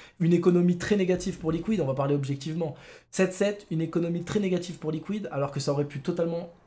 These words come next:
euh, mettre une économie mal pour Hens et huit et sept sept et, et huit six, pardon, pour Liquid. Donc certainement neuf six le side.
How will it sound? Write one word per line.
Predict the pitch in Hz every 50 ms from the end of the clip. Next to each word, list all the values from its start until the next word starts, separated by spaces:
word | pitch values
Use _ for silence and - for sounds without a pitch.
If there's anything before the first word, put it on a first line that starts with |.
| _ _ _ _ _ _ _ _ - -
euh, | 127
mettre | 123 143 151 - -
une | 165
économie | 156 151 160 160 156 156 156 156
mal | 151 151 151 160 165 156 139 - - -
pour | 143 143 -
Hens | 165 160 160 139 - - - -
et | 127 127 123 123
huit | 131 131 131 151 170 175 - -
et | 151 135
sept | 131 - 165 165 -
sept | - 170 170 - - - -
et, | 131 127
et | 127 151 147 147 151
huit | 143 143 180 180 175
six, | - - - - 220 202 - - - - - - - - - -
pardon, | 156 147 151 160 156
pour | 147 - 139
Liquid. | 135 139 139 208 233 208 170 - - - - 143
Donc | 135
certainement | - 185 170 180 185 180 190 175
neuf | 151 160 175 175
six | - - 202 - -
le | 185 165
side. | - - 175 135